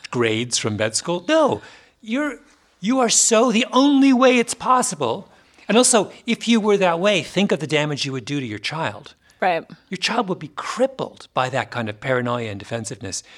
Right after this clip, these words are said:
Speaker 1: So the only way to, to succeed and be happy in the world is to say, "I'm gonna give everyone the benefit of the doubt, and that will mean that once every now and again I'm gonna get deceived. I'm fine with that."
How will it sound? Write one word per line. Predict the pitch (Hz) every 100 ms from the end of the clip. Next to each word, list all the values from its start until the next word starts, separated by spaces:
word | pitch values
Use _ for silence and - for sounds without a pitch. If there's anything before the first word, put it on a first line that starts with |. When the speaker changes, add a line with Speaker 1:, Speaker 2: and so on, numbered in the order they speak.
| - -
Speaker 1:
So | -
the | 226 247
only | 233 285 277
way | 214 190 226
to, | 165 113 - _ _ _ _ _ _ -
to | 165 - _
succeed | - 180 - 240 233
and |
be | 160
happy | 143 156 180 151
in | 139
the | 131
world | 165 139
is | 185 -
to | 160
say, | - 147 135 113 - _ _ -
"I'm | 190
gonna | 226 170
give | 143
everyone | 135 185 185 180
the |
benefit | 147 139 131
of | 117
the | 101
doubt, | 92 104 _ _ _ -
and | 123
that | 147 226 208
will | 190 190
mean | 180 160 110 98 139 127 _ _ _ _ _
that | 113 104 101 - _ _ _ _ _
once | - 117 147
every | 160 165
now |
and | 135
again | 107 104
I'm |
gonna | 98 101
get | 101
deceived. | - - 98 104 - - _ _ _ _ _ -
I'm | 92
fine | - - 82 87
with | 101
that." | 120